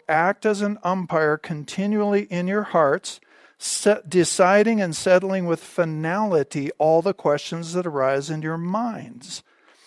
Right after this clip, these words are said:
All right, so that is such a great, that's exactly the way that feels.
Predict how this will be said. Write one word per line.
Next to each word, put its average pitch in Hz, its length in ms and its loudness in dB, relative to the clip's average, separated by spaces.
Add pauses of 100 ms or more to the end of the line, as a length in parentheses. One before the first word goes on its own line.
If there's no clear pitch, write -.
(280)
All 151 120 -2
right, 160 260 2
so 190 440 6 (260)
that 190 220 4
is 190 140 2
such 220 240 -2
a 240 60 -2
great, 160 340 -2 (100)
that's 180 240 4
exactly 175 800 0
the 175 100 0
way 160 140 2
that 151 240 -4
feels. - 420 -8